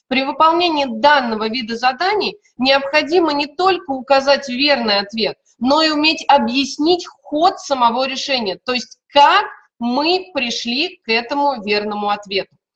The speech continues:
Вообще, э, в задании двадцать седьмой линии нам могут встретиться задачи на биосинтез белка, задачи на хромосомный набор клетки и его изменения во время деления клетки,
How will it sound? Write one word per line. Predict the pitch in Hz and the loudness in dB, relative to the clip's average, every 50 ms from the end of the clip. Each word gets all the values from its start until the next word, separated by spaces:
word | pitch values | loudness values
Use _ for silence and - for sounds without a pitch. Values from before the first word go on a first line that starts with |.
| - - - - _ - | -20 -20 -20 -20 _ 0
Вообще, | 220 269 277 277 - - 381 | 2 2 2 2 -2 0 2
э, | 453 466 427 370 294 - 254 262 262 262 262 254 | 4 6 6 6 4 4 6 6 8 8 6 4
в | 247 | 2
задании | 240 233 285 294 285 349 359 339 311 269 247 240 233 | 0 0 0 2 2 0 -2 0 0 -2 -4 -4 -6
двадцать | - 220 214 269 285 277 - 262 233 - | -10 -6 -2 -2 -2 -2 -2 -14 -12 -12
седьмой | 269 240 254 277 294 311 | -12 -8 -6 -6 -4 -4
линии | 330 427 466 466 415 392 320 269 | -2 -2 -2 0 0 0 -2 -2
нам | 262 269 302 359 349 302 | -2 0 0 0 0 0
могут | 269 285 330 311 339 240 - | -2 -2 -2 -4 -6 -8 -10
встретиться | - - - 277 294 285 - 262 226 - - 240 233 | -14 -10 -4 -2 -2 -2 -2 -6 -16 -10 -6 -4 -4
задачи | 214 214 262 277 - 285 254 226 214 214 - - - _ _ _ _ - | 0 2 2 2 4 4 4 4 2 -2 -6 -12 -14 _ _ _ _ -4
на | 240 262 277 | 0 0 2
биосинтез | 262 359 370 415 440 - - 370 302 262 226 233 233 226 | 2 2 2 2 0 0 -2 -4 -4 -4 -4 -8 -8 -6
белка, | 220 208 240 240 240 - 240 226 226 - _ _ _ _ - | -4 -4 -4 -4 -2 -2 -2 -4 -4 -6 _ _ _ _ -12
задачи | 214 220 262 247 240 330 359 339 - 320 | 2 2 2 4 4 2 2 2 -2 -4
на | 277 262 254 | -2 -2 -2
хромосомный | 262 - 294 285 285 285 285 285 - 370 370 359 339 294 269 | -2 0 0 2 4 4 2 2 2 0 0 0 0 -2 0
набор | 262 254 240 233 269 262 254 269 | 0 0 0 2 2 0 0 0
клетки | - 294 294 302 262 240 - - 226 | -4 -2 0 0 0 -2 -2 -6 -8
и | 214 - 254 | -6 -2 0
его | 254 254 262 254 294 285 | 0 0 0 -2 -2 -2
изменения | 269 226 226 247 262 277 285 285 262 233 220 208 202 | -2 -2 -2 -4 -4 -2 0 0 -2 0 -2 -2 -2
во | 196 214 233 | 0 0 0
время | 233 226 294 294 269 247 214 160 - _ _ _ - | 0 0 0 -2 0 0 -4 -6 -6 _ _ _ -14
деления | 190 190 254 294 294 294 262 226 208 196 196 208 226 | -6 0 2 2 4 4 2 2 2 2 0 -2 -2
клетки, | 226 - 277 262 262 269 269 - - 254 254 | -2 -4 -4 -2 -2 -2 -4 -6 -14 -14 -14